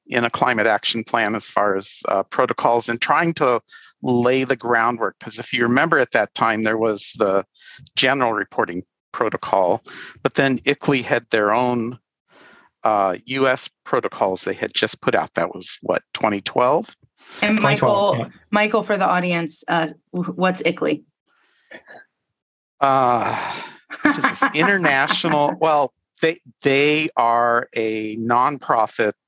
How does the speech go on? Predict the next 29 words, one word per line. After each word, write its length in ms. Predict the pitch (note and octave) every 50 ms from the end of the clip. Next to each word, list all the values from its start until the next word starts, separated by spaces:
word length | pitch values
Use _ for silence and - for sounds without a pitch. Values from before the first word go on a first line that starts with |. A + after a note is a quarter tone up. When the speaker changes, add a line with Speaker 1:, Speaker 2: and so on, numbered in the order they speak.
| _ -
Speaker 1:
that 300 | A#2 G#2 G2+ G2 G2 - _
focuses 960 | - - - - - - C3+ C3 - - C#3 - - - C3 B2 A2+ - -
on 460 | A#2+ A2+ G#2+ G#2+ A2 G#2+ G2+ G#2 A2+ - _ - - - - - _ -
local 400 | B2 B2 B2 B2+ C#3 - D3+ C#3+
climate 460 | - - - C3 C3 B2 A2+ A2+ A2
action 440 | G2+ G2+ G#2 - - - B2 A2+ G2+
planning 440 | - - B2 A2+ A2 A2 A2 A2
throughout 400 | A2 - - C#3+ D3 D#3 D#3 D#3+ - -
the 80 | B2
world. 460 | A2+ G#2+ G#2+ G2 E2+ D#2 - - - _ _ - - - - - - - - _ -
Uh, 200 | - G#2+ G2 F2
so 200 | - - - G#2+
they 100 | - A#2
have 320 | A#2+ C#3 C3 A#2 A#2+ A2+ - -
ickley 680 | - C3+ - - C#3+ C3+ B2+ B2 A#2+ A2+ A2+ A2+ A2+ - - _ _
U 300 | - B2 B2 A#2+ A#2 A#2+
S, 460 | A#2 A2 F#2+ F#2+ A2+ - - - - - _ - - - - - -
which 240 | - C3+ - - -
used 260 | G#3 A#3 A3+ - -
to 80 | - F3
be 500 | - - D3 C3+ B2+ B2 A#2 G#2+ G#2 - _ _ _ _ - - _ -
headquartered 720 | - D#3 B2+ - - - - C#3+ C3+ B2+ A#2 A#2+ A#2 A2 G#2+
in 140 | A#2+ A2+ G#2+
the 60 | G2+
San 260 | G2 - - B2+ A#2
Francisco 560 | G#2+ - G#2+ G2+ - - A2 - - - A2+ F#2
Bay 260 | G2 A2+ A#2+ A#2 A2
Area, 360 | G#2 G2 F#2 F#2 F#2+ G2+ G#2
but 180 | - - A2